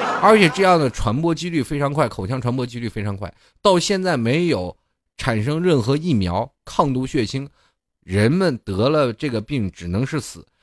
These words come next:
那么再后来，我想中国可能就要完蛋了。<laughs> 我当时真的可能会想到这个问题，因为确实是没有办法去治，这个大范围扩-，扩散，就会，所以说中国国人会造成一些恐慌。我，不止我这么想，很多大妈也这么想，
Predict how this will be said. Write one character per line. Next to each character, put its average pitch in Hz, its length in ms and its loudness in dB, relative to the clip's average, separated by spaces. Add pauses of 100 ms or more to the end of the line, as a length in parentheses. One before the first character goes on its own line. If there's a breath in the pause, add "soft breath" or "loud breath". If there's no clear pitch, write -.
(160)
那 185 120 -2
么 175 140 2
再 170 160 2
后 185 300 0
来， 120 160 4
我 101 180 -2
想 87 280 -6
中 190 200 0
国 151 160 0
可 - 180 -6
能 92 160 -4
就 156 100 -2
要 156 140 4
完 87 200 -2
蛋 175 180 4
了。 80 160 -4 (440)
<laughs> - 520 -2
我 185 160 10
当 285 180 10
时 262 140 2
真 277 160 2
的 277 100 6
可 151 120 4
能 147 120 4
会 165 140 4
想 95 240 0
到 120 100 0
这 151 120 -4
个 139 80 0
问 127 140 -2
题， 95 100 -6
因 202 200 -2
为 277 100 0
确 277 200 0
实 254 140 2
是 247 80 2
没 247 100 0
有 262 100 6
办 226 200 6
法 202 80 6
去 208 160 -2
治， 202 240 0
这 240 120 -4
个 214 120 2
大 - 260 0
范 196 220 0
围 175 160 0
扩-， 151 280 0
扩 135 200 -2
散， 120 200 -6 (380 soft breath)
就 262 220 2
会， 196 180 8
所 190 240 4
以 185 80 6
说 160 180 0 (120)
中 247 180 2
国 240 100 4
国 170 240 4
人 175 140 2
会 180 100 0
造 170 200 2
成 147 120 0
一 156 40 -6
些 165 120 -4
恐 90 220 -6
慌。 110 200 -6 (260)
我， 90 340 -12
不 240 160 4
止 190 140 4
我 135 180 4
这 120 80 -4
么 143 100 -2
想， 92 220 -6
很 98 180 0
多 170 140 0
大 - 220 0
妈 214 200 4
也 135 80 4
这 107 120 0
么 101 100 2
想， 78 180 -8